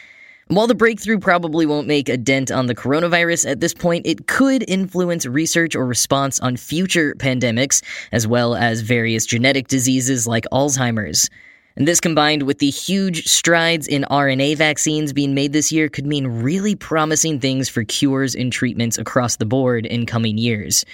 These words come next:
But rewinding with a little background, quoting the New York Times, "Proteins are the microscopic mechanisms that drive the behavior of viruses, bacteria, the human body, and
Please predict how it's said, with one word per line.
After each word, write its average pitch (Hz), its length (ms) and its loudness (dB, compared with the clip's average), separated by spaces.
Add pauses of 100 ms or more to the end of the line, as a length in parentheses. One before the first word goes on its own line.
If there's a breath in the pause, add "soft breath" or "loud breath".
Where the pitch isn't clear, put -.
(600 loud breath)
But 214 140 4
rewinding 180 600 2
with 151 240 2
a 139 60 0
little 131 220 2
background, 110 640 2
quoting 170 260 2
the 147 80 0
New 143 80 0
York 123 160 -2
Times, 110 480 -2 (380 loud breath)
"Proteins 226 640 2
are 147 320 2
the 131 240 2
microscopic 156 800 0
mechanisms 117 600 0
that 123 120 -4
drive 139 400 2
the 156 100 0
behavior 120 480 0
of 107 200 -4
viruses, 143 580 2
bacteria, 131 840 0
the 123 100 -2
human 165 320 0
body, 127 400 2
and 117 260 0